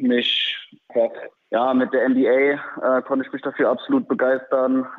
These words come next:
und seitdem verfolge ich vor allem die deutschen Spiele in der N B A und alles, was da so abgeht, ähm, macht mir extrem viel Spaß und ist schon eine Leidenschaft von mir, sag ich mal.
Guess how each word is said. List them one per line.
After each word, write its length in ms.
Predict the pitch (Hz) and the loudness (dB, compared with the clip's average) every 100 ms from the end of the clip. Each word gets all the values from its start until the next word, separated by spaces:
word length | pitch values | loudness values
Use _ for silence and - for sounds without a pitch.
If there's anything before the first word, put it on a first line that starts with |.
| - | -12
und 340 | - 113 113 107 | -4 -2 0 0
seitdem 440 | 113 104 113 113 | 0 0 -2 -2
verfolge 380 | - 117 117 113 | -4 -4 -4 -2
ich 80 | - | 0
vor 100 | 98 | 0
allem 120 | 113 | 2
die 80 | 117 | 0
deutschen 360 | 110 120 - | 0 0 -2
Spiele 540 | - - 120 120 120 120 | -6 -2 0 2 2 0
in 80 | 131 | 0
der 120 | 123 | 2
N 120 | 113 123 | 2 2
B 120 | 123 | 2
A 300 | 110 120 117 | 4 4 2
und 380 | 78 107 107 104 - - _ | 0 -2 -4 -8 -12 -20 _
alles, 220 | - 110 - | -4 -4 -2
was 120 | 110 - | -4 0
da 140 | 107 | 0
so 100 | 104 | 0
abgeht, 420 | 87 104 110 107 - - - - | 0 -2 0 0 -2 -14 -16 -8
ähm, 440 | - 104 98 92 98 | -2 -2 -2 -4 -4
macht 200 | 110 110 | -2 -2
mir 80 | |
extrem 340 | 107 - 117 110 | -4 -2 -4 -4
viel 120 | 107 | -6
Spaß 320 | - 110 113 | -2 0 0
und 100 | 117 | 0
ist 80 | 110 | -2
schon 340 | - 120 117 - - | 0 0 -2 -4 0
eine 100 | 139 | 2
Leidenschaft 640 | 143 160 170 165 151 - | 2 2 0 0 -2 -4
von 160 | - 135 | -2 0
mir, 160 | 135 117 | 0 0
sag 160 | 117 | -2
ich 120 | 117 120 | -4 -6
mal. 160 | 107 | -6